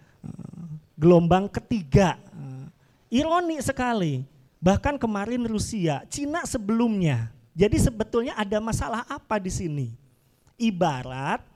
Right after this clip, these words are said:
ya, eh, ini tuh anak kok coba-coba. Vaksin belum jadi, belum sepenuhnya bisa didapati karena ada nilai komersialisasi, sudah diwajibkan vaksinasi.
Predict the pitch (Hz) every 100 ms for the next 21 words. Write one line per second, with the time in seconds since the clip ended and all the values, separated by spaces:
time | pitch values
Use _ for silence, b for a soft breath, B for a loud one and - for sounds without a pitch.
0 | _ _ - 123 139 190 - b b b
1 | b b - 139 143 139 139 139 139 139
2 | - - _ - 185 202 214 - 269 190
3 | 202 262 - 285 - 185 147 - - 151
4 | 131 131 107 - B B - - - 247
5 | 226 208 208 185 160 120 127 214 302 -
6 | B 175 208 208 208 - 202 196 190 185
7 | 165 165 - 156 160 143 156 226 190 -
8 | - _ _ - 156 165 165 151 135 -
9 | 294 - 185 180 170 165 156 156 156 151
10 | 151 147 147 139 151 135 139 127 123 269
11 | - 147 135 226 170 151 147 139 135 -
12 | 214 233 143 - 196 277 - _ - 156
13 | 196 220 - 135 127